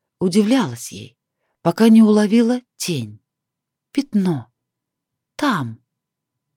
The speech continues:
Кто-то стоял там, прятался.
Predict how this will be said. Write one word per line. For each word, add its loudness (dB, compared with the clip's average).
Кто-то 0
стоял 0
там, -4
прятался. -4